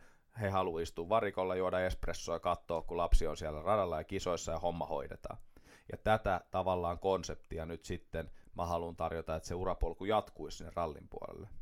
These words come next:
Eli mulla on kilpailukykyinen kalusto, mulla on hyvä valmennus, mulla on mediaohjausta, mulla on,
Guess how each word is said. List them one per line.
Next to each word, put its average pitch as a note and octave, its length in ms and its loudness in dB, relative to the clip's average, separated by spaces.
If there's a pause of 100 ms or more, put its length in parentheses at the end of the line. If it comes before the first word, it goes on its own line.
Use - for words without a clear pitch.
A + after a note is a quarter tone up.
Eli E2 100 -6
mulla F2 200 -4
on - 40 -8
kilpailukykyinen F#2 600 0
kalusto, G#2+ 560 0 (320)
mulla F2 120 -2
on F2 60 -4
hyvä G2+ 200 2
valmennus, F2 760 0
mulla E2 160 -4
on E2 240 -8
mediaohjausta, F2 1700 0 (360)
mulla E2+ 180 -4
on, E2+ 160 -6